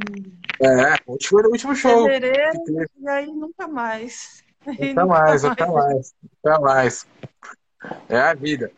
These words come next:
Speaker 2: Mas eu tô aproveitando essa questão de um ano e meio, de, de et cetera e tal, pra te perguntar o seguinte.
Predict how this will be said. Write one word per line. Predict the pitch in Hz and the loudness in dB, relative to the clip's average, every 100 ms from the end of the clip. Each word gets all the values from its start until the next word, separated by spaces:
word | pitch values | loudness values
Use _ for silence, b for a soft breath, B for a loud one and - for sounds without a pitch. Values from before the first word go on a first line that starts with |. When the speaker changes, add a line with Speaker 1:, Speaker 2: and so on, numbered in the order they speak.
| _ _ _ _ | _ _ _ _
Speaker 2:
Mas | 123 143 147 | -2 0 2
eu | 160 | -2
tô | - 180 | 0 0
aproveitando | 190 175 175 170 | 2 0 0 0
essa | 156 165 | 0 -2
questão | 151 139 156 | -2 -2 0
de | 135 | -2
um | 131 127 | -4 -4
ano | 123 | -4
e | 113 | -2
meio, | 135 156 147 127 | 2 4 4 4
de, | 107 - _ _ _ - | 0 -10 _ _ _ -12
de | 208 | -10
et | 214 | -4
cetera | 240 226 | -2 -2
e | |
tal, | - 135 151 | 0 0 0
pra | - - | 0 0
te | - - | 0 -2
perguntar | 165 165 - | -6 -4 2
o | - | 4
seguinte. | - - 139 - - - | 4 -2 -12 -16 -16 -16